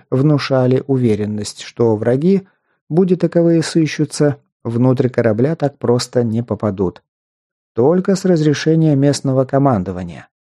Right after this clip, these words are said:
Убедившись в собственной безопасности, дядя Вася извлёк из кармана путеводитель и занялся его детальным изучением. Судя по карте, находился он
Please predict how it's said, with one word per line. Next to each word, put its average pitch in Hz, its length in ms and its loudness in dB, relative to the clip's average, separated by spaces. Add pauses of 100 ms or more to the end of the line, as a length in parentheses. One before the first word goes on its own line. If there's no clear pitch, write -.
(220)
Убедившись 139 760 0
в 156 100 -14
собственной 143 680 0
безопасности, 127 920 -2
дядя 156 340 0
Вася 175 360 0
извлёк 156 480 0
из 151 120 -2
кармана 151 480 2
путеводитель 147 720 0
и 151 140 0
занялся 143 500 2
его 156 220 2
детальным 131 600 2
изучением. 98 680 -4 (720)
Судя 120 400 0
по 120 140 -2
карте, 135 460 -2
находился 156 600 -2
он 160 280 2